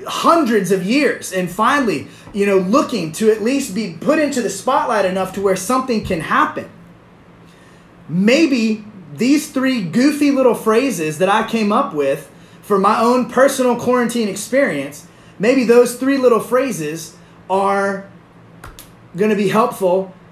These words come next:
in how we move, in how we relate to people, specifically those people that disagree with us, all right? So here we go. Let's kind of start breaking it down,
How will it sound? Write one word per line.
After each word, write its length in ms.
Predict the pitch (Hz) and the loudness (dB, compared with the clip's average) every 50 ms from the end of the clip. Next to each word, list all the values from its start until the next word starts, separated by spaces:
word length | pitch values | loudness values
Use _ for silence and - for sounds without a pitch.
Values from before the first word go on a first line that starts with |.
| - - - - | -20 -20 -8 -6
in 160 | 196 196 196 | -4 -4 -4
how 440 | 180 - 190 190 208 208 - - - - 208 - - | -4 -2 -2 0 0 -2 -2 -6 -12 -16 -20 -16 -8
we 160 | 165 196 208 | -4 -2 0
move, 540 | 202 196 214 254 262 - 370 - - - - - - - - - - | 2 2 2 2 2 0 -2 -6 -10 -16 -20 -20 -20 -20 -20 -12 -6
in 100 | 190 180 | -4 -4
how 220 | 180 - 208 214 220 | -2 0 2 2 2
we 160 | 214 226 220 | 2 2 2
relate 500 | 208 202 208 196 196 208 233 269 254 - | 2 2 2 2 2 2 0 0 -2 -2
to 100 | - 202 | -2 -2
people, 420 | 185 - 170 147 - - - - - | -2 -2 -4 -6 -6 -8 -12 -14 -14
specifically 680 | - - - 208 - - - 277 240 311 226 285 302 | -14 -4 -4 -4 -2 -2 -2 -2 -2 -2 -2 -2 0
those 300 | 277 254 254 247 240 240 | 4 4 4 4 4 2
people 480 | - - 220 208 - 220 220 208 214 - - - - | -2 -6 -6 -4 -2 0 -2 -2 -2 -6 -14 -20 -4
that 240 | - 175 180 - - | -2 -2 -2 -2 0
disagree 500 | - 196 202 - 208 175 151 170 190 202 | 0 0 0 2 -2 -2 -2 -2 0 0
with 200 | 190 165 - - | 0 -2 -2 -6
us, 340 | 113 - - - - - - - - | -10 -10 -14 -20 -20 -20 -20 -12 -6
all 100 | 139 151 | -2 0
right? 320 | 160 180 202 247 277 - - - - - - - - - - - - - - - - - - | 2 4 2 2 0 -4 -10 -20 -20 -20 -20 -20 -20 -20 -20 -20 -20 -20 -20 -20 -20 -20 -8
So 160 | - 220 220 | 2 4 4
here 100 | 240 262 | 4 4
we 80 | 262 240 | 4 2
go. 180 | 220 214 - | 2 0 0
Let's 200 | - 196 226 220 | 0 -2 -4 -2
kind 160 | - 285 277 247 | -2 -2 0 0
of 160 | 214 - - | -2 -4 -2
start 360 | - - 247 220 220 - 160 | 0 2 2 2 0 -2 -2
breaking 340 | 175 220 240 233 233 240 214 | 2 2 2 2 2 -2 -2
it 100 | 202 160 | -2 -2
down, 400 | 170 185 185 151 120 107 - | -2 -2 -2 -2 -6 -8 -12